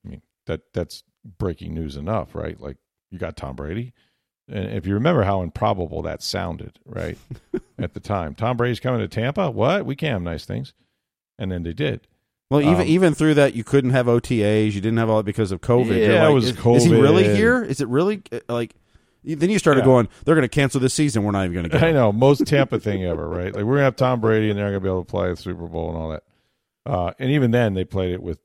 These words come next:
Speaker 1: you know, twenty-five thousand healthcare workers, whatever. But, okay, so they win the Super Bowl and then, and then some, right? And, and you go through, you know, it was like a meteor.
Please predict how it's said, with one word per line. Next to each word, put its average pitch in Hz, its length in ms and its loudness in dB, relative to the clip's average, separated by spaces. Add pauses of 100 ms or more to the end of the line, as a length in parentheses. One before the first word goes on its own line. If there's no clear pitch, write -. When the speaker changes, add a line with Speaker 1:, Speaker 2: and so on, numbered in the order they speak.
Speaker 1:
you 110 80 -6
know, 73 160 -8 (160)
twenty-five 85 480 -6
thousand 80 500 -6
healthcare 82 380 -8
workers, 69 320 -12
whatever. 78 340 -10 (800)
But, 113 580 -2 (240)
okay, 101 240 -4
so 110 140 -4
they 113 80 2
win 147 240 0
the 143 80 -2
Super 107 280 -4
Bowl 98 220 -2
and 98 100 -2
then, 95 140 -4
and 101 200 -4
then 104 180 -2
some, 85 320 -8
right? 90 240 -6 (120)
And, 98 160 -8
and 104 160 -6
you 104 120 -2
go 117 180 4
through, 104 480 -4 (800)
you 104 100 -4
know, 82 280 -6
it - 60 -8
was 101 120 -4
like 98 100 -2
a 107 60 -2
meteor. 98 500 -2